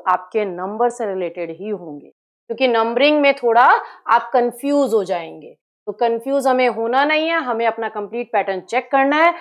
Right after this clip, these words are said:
which one is correct, और उसको हमें पुट कर देना है, मार्क उस पे टिक, टिक का वन हंड्रेड ट्वेंटी, वन हंड्रेड फ़ाइव, नाइंटी, सेवेंटी फ़ाइव। डिक्रीजिंग ऑर्डर में हो रहा है, तो कितना डिक्रीज हो रहा है वो हमें चेक करना है कि इसमें कितना डिफरेंसेस है, सब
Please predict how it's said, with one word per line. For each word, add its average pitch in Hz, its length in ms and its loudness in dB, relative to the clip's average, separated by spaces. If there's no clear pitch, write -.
which 202 200 -6
one 254 140 2
is 240 200 0
correct, 277 320 6
और 185 140 2
उसको 185 260 -4
हमें 233 340 0
पुट 208 180 -6
कर 180 140 -4
देना 202 240 -4
है, 262 80 2
मार्क 196 260 -2
उस 185 120 -12
पे 339 200 4
टिक, - 520 -12
टिक 190 160 -10
का 175 120 -4
वन 196 220 -2
हंड्रेड 285 260 2
ट्वेंटी, 285 420 2
वन 220 140 -4
हंड्रेड 240 220 0
फ़ाइव, 269 460 4
नाइंटी, 220 580 -2
सेवेंटी 214 440 -4
फ़ाइव। 156 220 -6
डिक्रीजिंग 170 420 -4
ऑर्डर 262 240 6
में 285 140 0
हो 285 100 2
रहा 285 120 4
है, 330 160 6
तो 226 80 -8
कितना 269 420 -2
डिक्रीज 294 400 0
हो 302 100 4
रहा 302 120 6
है 294 60 6
वो 202 140 0
हमें 190 200 -6
चेक 254 320 -8
करना 285 380 2
है 339 300 2
कि - 400 -12
इसमें 254 380 -2
कितना 269 380 -2
डिफरेंसेस 269 580 -2
है, 294 180 6
सब 269 280 0